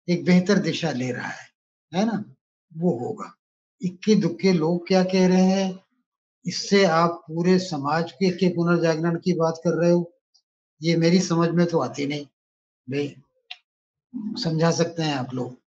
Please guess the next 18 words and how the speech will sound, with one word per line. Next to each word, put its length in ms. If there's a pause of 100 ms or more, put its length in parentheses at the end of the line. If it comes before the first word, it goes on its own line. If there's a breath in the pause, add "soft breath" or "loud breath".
(320)
है 100
ना? 200 (360)
लेकिन 240
ये 140
कि 120
वो 400 (760)
देखने 420
की 100
बात। 240 (1400)
इसी 260
तरह 300
से 280
और 400
से 260
बहुत 440
से 100
concept 580
हैं, 360